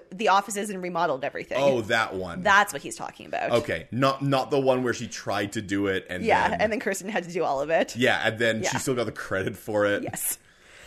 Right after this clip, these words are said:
Speaker 1: I assume he means when she broke into the offices and resigned everything. <laughs>
Speaker 2: Maybe.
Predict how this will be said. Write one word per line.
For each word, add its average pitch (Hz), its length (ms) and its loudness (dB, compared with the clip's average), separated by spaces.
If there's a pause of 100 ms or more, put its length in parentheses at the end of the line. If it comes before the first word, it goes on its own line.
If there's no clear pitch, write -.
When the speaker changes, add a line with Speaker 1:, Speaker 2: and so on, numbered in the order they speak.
(120)
Speaker 1:
I 262 120 8
assume 302 540 2
he 269 160 0
means 208 220 -4
when 202 120 -4
she 247 120 -4
broke 175 240 0
into 185 140 -4
the 165 120 -2
offices 165 580 -4
and 175 160 -6
resigned 156 480 -4
everything. 208 520 0
<laughs> 240 100 -10
Speaker 2:
Maybe. 247 680 -2